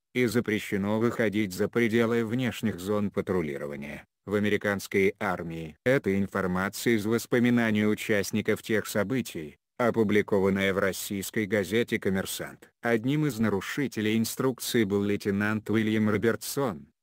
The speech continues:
Уильям Робертсон, из шестьдесят девятой дивизии сухопутных войск С Ш А. Робертсон решил подъехать к Эльбе, покинув пределы пятимильной зоны,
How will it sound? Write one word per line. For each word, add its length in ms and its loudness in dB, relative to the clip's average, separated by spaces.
Уильям 560 4
Робертсон, 840 0
из 220 4
шестьдесят 640 -2
девятой 480 0
дивизии 540 -2
сухопутных 840 -2
войск 440 -2
С 220 0
Ш 200 -2
А. 200 -6
Робертсон 680 0
решил 440 -2
подъехать 640 0
к 60 -2
Эльбе, 440 0
покинув 560 2
пределы 540 2
пятимильной 560 2
зоны, 480 -6